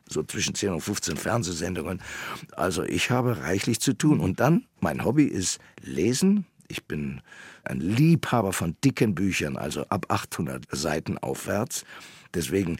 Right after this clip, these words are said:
meinen Kindern habe ich immer vorgelesen, der gesamte Harry Potter, den haben sie von mir, aus meinem Munde <laughs> sozusagen erlebt. Ansonsten höre ich natürlich Musik, ich schreibe nach wie vor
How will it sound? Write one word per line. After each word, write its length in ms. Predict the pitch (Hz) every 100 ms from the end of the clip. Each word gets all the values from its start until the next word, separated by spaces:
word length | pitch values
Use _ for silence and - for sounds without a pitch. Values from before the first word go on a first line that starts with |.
| - -
meinen 380 | - 92 92 95
Kindern 340 | 120 107 104
habe 140 | 98 98
ich 80 | 92
immer 120 | 92
vorgelesen, 600 | 113 107 90 87 85 -
der 100 | -
gesamte 560 | 69 78 104 127 156 104
Harry 240 | 107 117
Potter, 400 | - 117 101 62 - - - - -
den 160 | 69 80
haben 120 | 85
sie 100 | 104
von 220 | - 117
mir, 260 | 123 80 57
aus 160 | -
meinem 360 | 78 80 104 113
Munde 420 | 87 107 101 110
<laughs> 40 | 127
sozusagen 640 | 110 113 - 95 92 82
erlebt. 380 | 67 85 110 - - - -
Ansonsten 720 | - 82 82 107 117 - 117 - - - 107
höre 160 | 85
ich 100 | 90
natürlich 300 | 82 - 80
Musik, 400 | 76 - 117 -
ich 160 | - -
schreibe 340 | - 71 -
nach 240 | 92 90 -
wie 20 | -
vor 340 | - 107 127